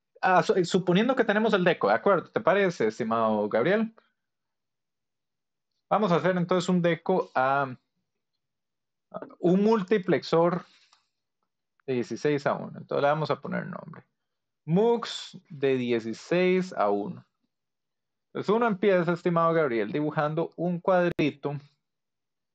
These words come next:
Y ese cuadrito hay que bautizarlo, Gabriel. Hay que ponerle nombre bonitos. Entonces uno dibuja el cuadrito así, bello y hermoso. Bien. Uno le pone un nombre, Gabriel. Uno llega y le pone un nombre representativo. Deco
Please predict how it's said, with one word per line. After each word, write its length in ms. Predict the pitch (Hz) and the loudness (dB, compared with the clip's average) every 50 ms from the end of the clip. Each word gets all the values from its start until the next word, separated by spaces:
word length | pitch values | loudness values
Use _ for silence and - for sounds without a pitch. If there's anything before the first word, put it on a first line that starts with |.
| _ _ _ _ _ _ 135 | _ _ _ _ _ _ -4
Y 60 | 135 | -2
ese 140 | 135 156 156 | -2 0 0
cuadrito 380 | - 165 165 156 160 156 - | 0 0 2 0 0 -2 -2
hay 80 | 165 160 | -4 -2
que 100 | - 175 | 0 0
bautizarlo, 840 | 160 160 165 160 - 156 147 - - 170 165 160 139 110 95 - - | 0 0 -2 -2 -4 -8 -6 -2 0 0 2 2 0 -2 -4 -6 -8
Gabriel. 520 | - - - - 57 64 67 62 58 - - _ _ _ _ - | -10 -12 -10 -8 -6 -6 -6 -8 -10 -14 -18 _ _ _ _ -16
Hay 100 | 139 131 | -16 -16
que 80 | - | -10
ponerle 340 | _ 156 151 147 151 156 156 | _ -6 -4 -4 -2 -2 -2
nombre 300 | 151 147 151 147 156 160 | -4 -4 -4 -2 -2 0
bonitos. 800 | 147 131 139 151 160 156 - _ - 180 180 - _ _ _ _ _ _ _ _ _ _ _ _ _ _ _ _ _ _ | 0 0 -2 -2 -4 -6 -6 _ -16 -16 -16 -18 _ _ _ _ _ _ _ _ _ _ _ _ _ _ _ _ _ _
Entonces 160 | 160 147 175 | -8 -4 -2
uno 160 | 185 185 185 | 0 0 0
dibuja 420 | 185 175 175 175 170 165 185 180 - | 2 2 2 2 2 2 -2 -2 -2
el 160 | - 147 147 - - - | -2 -2 -2 -2 -4 -2
cuadrito 420 | 165 147 139 143 143 143 - 143 | -2 0 0 -2 -4 -4 -4 -6
así, 220 | 127 - - 143 135 | -6 -6 -8 -10 -10
bello 760 | 117 - - 135 147 156 156 156 156 151 147 139 143 123 117 | -8 -4 -2 -2 0 0 -2 -2 -2 -2 -4 -6 -6 -8 -8
y 20 | - | -8
hermoso. 680 | 50 50 50 - - - - - - - - - _ _ _ _ _ _ _ _ _ _ _ _ _ _ _ | -10 -12 -14 -16 -18 -18 -18 -20 -20 -20 -20 -20 _ _ _ _ _ _ _ _ _ _ _ _ _ _ _
Bien. 420 | _ - - 185 214 202 - - _ _ _ _ _ _ _ _ _ _ _ _ _ _ _ _ | _ -4 -2 -2 -2 -2 -4 -8 _ _ _ _ _ _ _ _ _ _ _ _ _ _ _ _
Uno 160 | 143 160 190 | -2 0 2
le 100 | 202 190 | 2 2
pone 220 | - - 196 196 202 | 2 0 0 0 0
un 120 | 196 190 | 0 2
nombre, 320 | 190 196 196 180 135 117 - | 2 2 2 2 0 0 0
Gabriel. 360 | 123 135 143 175 185 165 135 | 0 0 0 0 0 -2 -4
Uno 160 | 120 139 151 | -6 -8 -6
llega 280 | 156 160 170 165 180 175 | -4 -2 -2 0 0 0
y 20 | |
le 100 | 160 147 | -2 -4
pone 220 | - - 147 147 | -4 -6 -8 -8
un 100 | 147 147 | -8 -8
nombre 280 | 143 131 131 131 139 147 | -8 -8 -8 -6 -6 -4
representativo. 880 | 135 131 123 - 131 131 - 139 139 - - 156 - 214 220 202 139 110 | -4 -4 -6 -4 -8 -8 -8 -10 -12 -10 -12 -10 -8 -8 -6 -6 -6 -8
Deco 680 | 107 117 123 123 123 120 120 - _ - 165 190 185 | -6 -2 -2 0 0 0 -2 -4 _ -6 -4 -4 -4